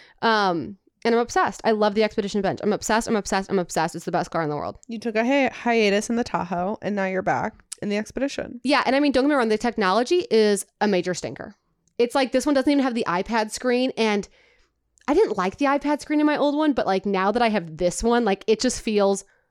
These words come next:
Speaker 1: so old.
Speaker 2: Mm.
Speaker 1: The, the infotainment system.
Speaker 2: Yeah.
Speaker 1: But I don't even care. 'Cause you know what you do? You turn on your Apple CarPlay, and then who
Speaker 2: Yeah.
Speaker 1: freaking cares what the infotainment system does?
Speaker 2: Plus, you always get used to it.
Speaker 1: You get used to it. And you know what? It's easy to use.
Speaker 2: Mm-hmm.
Speaker 1: Nothing is worse than that iPad screen Expedition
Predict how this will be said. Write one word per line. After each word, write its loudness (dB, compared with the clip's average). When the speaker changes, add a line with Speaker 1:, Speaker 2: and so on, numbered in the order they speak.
Speaker 1:
so 2
old. -4
Speaker 2:
Mm. -2
Speaker 1:
The, 2
the 0
infotainment 0
system. 0
Speaker 2:
Yeah. 0
Speaker 1:
But 0
I 4
don't 2
even 0
care. -6
'Cause 2
you 4
know 4
what 4
you 0
do? 0
You 2
turn 0
on 6
your 4
Apple 0
CarPlay, -4
and 4
then 6
who 2
Speaker 2:
Yeah. -4
Speaker 1:
freaking 2
cares 0
what 0
the -4
infotainment -4
system -6
does? -6
Speaker 2:
Plus, 2
you 4
always 2
get 2
used -4
to -6
it. -2
Speaker 1:
You 6
get 6
used 0
to 0
it. 0
And 6
you 6
know 4
what? 4
It's -4
easy 0
to -10
use. -8
Speaker 2:
Mm-hmm. -6
Speaker 1:
Nothing 4
is 0
worse 2
than 0
that -2
iPad 0
screen 0
Expedition 0